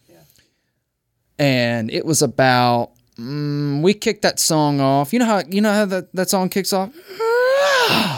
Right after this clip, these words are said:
Speaker 2: Like, and it just goes in this big thing.
Speaker 1: Mm-hmm.
Speaker 2: Well, all the players on stage had it together. And the bass player, uh, Tyson Leslie is his name.
Speaker 1: Yeah.
Speaker 2: Like, he had it together so good that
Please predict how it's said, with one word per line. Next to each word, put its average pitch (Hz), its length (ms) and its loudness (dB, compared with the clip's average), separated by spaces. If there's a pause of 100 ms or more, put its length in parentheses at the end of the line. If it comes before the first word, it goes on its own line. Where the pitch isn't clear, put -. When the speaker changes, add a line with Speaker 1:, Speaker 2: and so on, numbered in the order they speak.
Speaker 2:
Like, 147 300 0
and 147 100 -4
it 139 60 -4
just 135 220 -4
goes 151 200 0
in 151 80 -2
this 135 140 -2
big 139 300 -2
thing. 147 400 -4
Speaker 1:
Mm-hmm. - 420 -20
Speaker 2:
Well, 165 100 2
all 170 180 2
the 208 60 0
players 165 460 0
on 160 140 -4
stage 156 460 -2
had 147 220 -2
it 131 120 -6
together. 135 500 -4 (640)
And 147 220 0
the 131 40 0
bass 143 220 0
player, 127 460 0
uh, 117 200 -4
Tyson 143 400 0
Leslie 117 340 -2
is 107 100 -8
his 110 120 -8
name. 101 440 -12
Speaker 1:
Yeah. 160 160 -16 (100)
Speaker 2:
Like, 123 160 -2
he 190 140 4
had 165 320 0
it 123 100 -6
together 123 680 -2
so 156 440 2
good 135 500 -2
that 117 160 -6